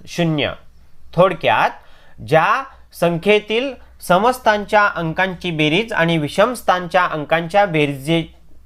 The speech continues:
बेरीज यांमधील फरक जर शून्य अथवा या ठिकाणी अकराच्या पटीमध्ये असणारी एखादी संख्या येत असेल,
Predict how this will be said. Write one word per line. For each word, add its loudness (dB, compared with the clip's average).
बेरीज 0
यांमधील -2
फरक 6
जर 0
शून्य -2
अथवा 2
या 2
ठिकाणी 0
अकराच्या 2
पटीमध्ये 2
असणारी 2
एखादी -2
संख्या -2
येत 0
असेल, -4